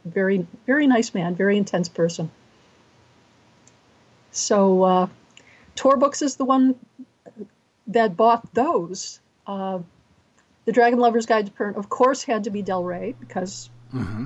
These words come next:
Speaker 1: Anne published through Del Rey. And Warner Books,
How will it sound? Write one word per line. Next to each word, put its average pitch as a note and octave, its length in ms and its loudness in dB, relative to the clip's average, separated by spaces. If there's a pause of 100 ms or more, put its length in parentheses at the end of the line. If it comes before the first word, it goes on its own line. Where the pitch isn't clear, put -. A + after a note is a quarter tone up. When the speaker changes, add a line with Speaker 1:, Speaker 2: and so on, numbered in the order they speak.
(140)
Speaker 1:
Anne F#3 260 -2
published F#3+ 380 -4
through G3 200 -4
Del F#3 180 -4
Rey. E3 320 -4 (1080)
And G3+ 320 0
Warner C#4 280 4
Books, - 580 -4